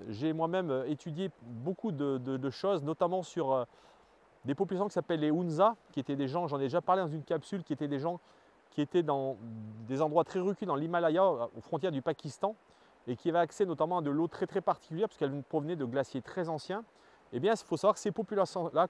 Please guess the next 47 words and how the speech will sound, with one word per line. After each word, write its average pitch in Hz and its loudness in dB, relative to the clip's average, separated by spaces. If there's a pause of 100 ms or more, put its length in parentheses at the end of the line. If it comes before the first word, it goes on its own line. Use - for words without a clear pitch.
comme 208 2
d'ailleurs 185 2
les 156 0
populations 143 -8
d'Okinawa, 143 2 (460)
vivaient 175 0
très - 0
facilement 196 0
jusqu'à - -2
cent 190 0
vingt 170 0
ans. 175 0 (520)
Et - -4
on 147 0
dit 180 0
même 214 4
que 190 -2
les 170 6
femmes 185 4
de 135 -2
cinquante, 196 -2
soixante 190 0
ans 165 0
pouvaient 170 0
avoir 160 6
des 151 0
enfants, 135 -6 (320)
ce - -20
qui 156 -2
était, 156 4
ce - -16
qui 160 0
aujourd'hui 156 2
est 151 4
absolument 156 0
inconcevable 185 0
dans 160 -2
nos 139 -4
sociétés 151 -6
modernes. 120 -2 (400)
Donc 190 2
vous 196 0
voyez 202 4
qu'effectivement, 185 0
cette 175 -4
histoire 160 4
de, 117 -4